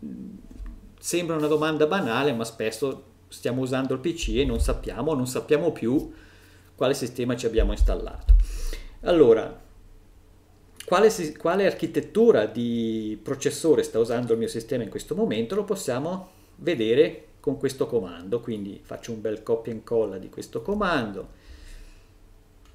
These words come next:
faccio enter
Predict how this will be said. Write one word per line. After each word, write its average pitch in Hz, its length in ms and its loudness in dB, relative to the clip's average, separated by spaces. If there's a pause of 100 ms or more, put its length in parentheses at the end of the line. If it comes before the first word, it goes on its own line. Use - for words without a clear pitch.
(1400)
faccio 131 400 -2
enter - 600 -2